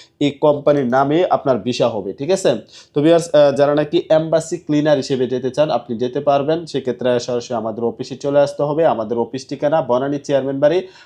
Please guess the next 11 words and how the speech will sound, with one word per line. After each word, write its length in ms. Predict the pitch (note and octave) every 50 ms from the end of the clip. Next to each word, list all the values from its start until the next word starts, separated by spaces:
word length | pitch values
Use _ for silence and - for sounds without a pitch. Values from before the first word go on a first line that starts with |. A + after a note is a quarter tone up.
| _ _ -
হাউস 200 | B2 - E3 C#3+
নাম্বার 220 | D#3+ D#3+ D#3+ D#3+
সেভেন্টি 400 | D#3 - D#3+ D3+ D#3 D3+ D#3 D#3+
নাইন, 340 | D3+ D3+ D#3+ F3 F3 E3 B2+
ব্লক 240 | A2 B2 C3 C3+ C3+
এইচ, 180 | D3 D3+ D#3 D3+ - - B2
নুরি 300 | A2+ A#2+ B2+ C#3+ D3+ D3
সাহারা 500 | - D#3 C#3+ C#3 C#3 C3 C3+ B2+ B2 A#2 C3+
ইন্টারন্যাশনাল 560 | C3+ C3+ - C3+ B2 B2 A#2+ A#2+ - B2+ A#2+
রিক্রুটিং 320 | B2 A#2+ - A#2 A#2 G#2+ A2
এজেন্সি। 400 | G#2 G#2+ G#2 G2+ - - G#2